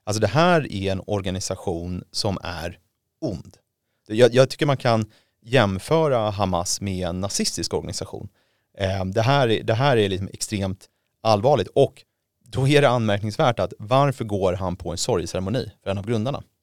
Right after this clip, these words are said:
Sen så finns det ytterligare saker som har hänt. Till exempel då så har ju han deltagit på en manifestation där han står intill två stora Hamas-flaggor. Skulle jag någonsin i en demonstration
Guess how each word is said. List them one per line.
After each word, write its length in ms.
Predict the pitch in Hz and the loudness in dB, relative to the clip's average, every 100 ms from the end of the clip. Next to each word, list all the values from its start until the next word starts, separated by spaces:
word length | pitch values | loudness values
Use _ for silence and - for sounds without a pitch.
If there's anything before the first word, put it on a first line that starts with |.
| _ _ _ _ _ - | _ _ _ _ _ 2
Sen 240 | 143 160 | 4 6
så 120 | 156 | 2
finns 300 | - 113 101 | 0 0 0
det 160 | - 104 | 0 -2
ytterligare 460 | 104 - 113 131 | -2 -4 2 2
saker 320 | 123 95 87 90 | 2 0 -2 -4
som 180 | 95 | -4
har 60 | 90 | -4
hänt. 240 | 92 85 | -4 -6
Till 160 | - 101 | -6 -8
exempel 640 | 101 - 127 139 113 120 | -4 0 2 0 0 0
då 200 | 98 85 | 0 0
så 140 | 85 98 | 0 2
har 120 | 95 | 2
ju 80 | 92 | 0
han 180 | 90 | -4
deltagit 520 | 87 110 92 95 90 - | -4 -2 -2 -2 -8 -8
på 60 | |
en 160 | 95 92 | -8 -8
manifestation 1040 | - 104 101 - 92 - 98 - 147 107 156 _ _ _ | -10 -4 -4 -4 -6 -4 -2 2 2 2 -4 _ _ _
där 80 | 107 | -2
han 160 | 107 104 | 0 0
står 400 | - 120 107 101 | 0 2 2 0
intill 600 | 110 104 - 165 165 135 | -2 -4 -6 -6 -4 -4
två 400 | - - 92 92 | -8 -8 -2 -2
stora 400 | - 127 95 82 | -2 -4 -2 -4
Hamas-flaggor. 640 | 82 110 - 170 180 - - _ _ _ _ _ | -2 -2 0 -2 -2 -6 -16 _ _ _ _ _
Skulle 320 | _ - 120 123 | _ 2 4 6
jag 560 | 117 170 196 190 165 - _ | 6 6 6 4 0 -14 _
någonsin 920 | 123 147 110 95 95 - 104 82 156 - _ _ _ | -4 0 0 0 -2 0 0 0 -4 -6 _ _ _
i 160 | 117 | 2
en 160 | 110 104 | 4 4
demonstration 920 | 101 98 92 - 101 - 110 95 139 | 2 0 -4 -4 -6 -2 -2 -2 -8